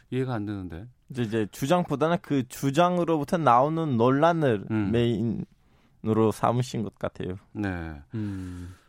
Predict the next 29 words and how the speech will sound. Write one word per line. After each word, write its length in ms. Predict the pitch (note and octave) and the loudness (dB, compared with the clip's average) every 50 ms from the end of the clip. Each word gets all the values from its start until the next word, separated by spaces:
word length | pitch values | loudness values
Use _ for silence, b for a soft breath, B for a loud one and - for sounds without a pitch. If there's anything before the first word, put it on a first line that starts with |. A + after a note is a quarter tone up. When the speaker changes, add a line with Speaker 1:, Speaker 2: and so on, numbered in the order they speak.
| B _ _ | B _ _
Speaker 1:
그리고 720 | - G3 F#3 F3+ D#3+ E3+ F3 F3 E3+ E3 D#3 D3+ C#3 A#2 G2 A2 | -10 -8 -8 -6 -2 0 2 2 4 4 2 2 0 0 -2 -4
뭐 680 | D3+ D#3 D#3 D3+ D3 C#3 C3+ B2 A#2 A2 A2+ G#2+ A2+ A#2+ - - C#3 B2 - A#2 - - - _ _ _ _ _ _ _ _ _ _ _ _ _ _ _ _ - | -4 -2 -2 0 0 0 0 0 -2 -4 -6 -10 -12 -14 -14 -16 -18 -20 -20 -20 -20 -20 -20 _ _ _ _ _ _ _ _ _ _ _ _ _ _ _ _ -20
확인되지 540 | - - G#3 A3 B3 A#3+ A3 A3 F#3 F3+ F#3+ | -16 -8 -4 -2 0 0 0 0 0 2 4
않은 260 | E3+ D3+ D#3 D3+ D3 | 4 4 4 4 4
뭐 140 | C3 A#2+ A#2+ | 4 2 2
정보 240 | - A#2+ C3 D3 D3+ | 0 -2 -2 -2 -2
때리기식 480 | - F#3 F#3 F#3 E3+ D#3+ B2 D3+ B2+ | -2 0 0 2 0 0 -2 -6 -6
보도를 380 | - - D#3 C#3+ C#3+ C3+ C3 B2 | -2 -2 0 2 2 0 0 -2
했다가 340 | C#3 D3 - D3 C3+ B2+ B2 | -4 -6 -6 -6 -4 -4 -6
삭제를 460 | - D3 - - - D3+ C3+ B2+ A2 | -8 -10 -12 -6 -4 -4 -2 -2 -2
한다거나 520 | A2+ G#2+ F#2+ F#2+ E2 D2+ D#2+ D#2 D2+ D2 | -4 -4 -6 -6 -8 -8 -8 -8 -10 -10
뭐 140 | C#2 C2+ C2 | -12 -14 -12
유체 540 | D2 F2+ A#2+ C3+ C3 _ - - - F3 E3+ | -8 -6 -6 -6 -8 _ -18 -10 -6 -4 -4
이탈식 640 | D#3+ C3 B2 A#2+ - - B2+ A#2+ A#2+ - B2+ - - | -2 -4 -6 -8 -8 -8 -8 -8 -8 -8 -12 -12 -10
반론 420 | - F2+ G2 G#2+ B2 D3+ F#3 F#3+ | -6 -4 -2 0 0 0 0 0
보도하는 460 | E3 E3 D3+ C#3+ C#3+ B2+ B2 B2+ A#2 | -2 -2 -4 -4 -4 -4 -4 -4 -6
경우도 320 | A2 G#2+ G2+ G2+ F2+ - F2 | -6 -6 -8 -10 -10 -10 -10
있었다고 520 | D#2+ - F#2+ F2 _ - E2+ D2+ E2 E2+ | -10 -10 -14 -14 _ -12 -12 -12 -12 -14
하고, 540 | D#2 D#2 B1+ - - E2 G2+ F#2+ D2+ C#2 - b b b b b b b b b b b b b b b b b b b b _ | -16 -16 -18 -16 -14 -12 -12 -12 -12 -14 -18 b b b b b b b b b b b b b b b b b b b b _
그 240 | _ - C#3+ B2+ A2+ | _ -14 -12 -10 -2
노르웨이와 600 | G2 G#2+ B2 D3+ A3+ C4 C4 B3+ A#3 G#3+ G3+ F#3 | 2 4 4 4 4 4 2 2 2 4 4 2
강경화 680 | - - - G#2+ C#3 D#3+ F#3 A3 A3+ A3 G#3+ G3+ G3 F3 | 2 0 0 0 2 2 2 2 0 2 2 4 4 4
외교부 360 | D3 - C3 C3 E3 D#3 C#3+ | 2 2 2 0 0 -2 -4
장관 360 | C#3 D3 C#3+ C3+ B2+ C3+ C3 A#2+ | -4 -4 -2 -2 -2 -2 -2 -2
관련 240 | A#2+ A2+ A2+ A#2 | -2 -4 -4 -4
언론 260 | G#2+ G2 G#2 G#2+ A2 G2+ | -2 -2 -2 -2 -2 -4
보도는 260 | G2 G2 - E3 E3+ | -6 -6 -6 -8 -8
어떤 200 | - - G2+ E2+ | -8 -8 -8 -8
내용이었습니까? 580 | D#2+ D2+ C#2+ C#2+ C#2 C#2 - - D#2+ D#2 D#2 | -8 -8 -10 -12 -16 -18 -20 -18 -18 -20 -20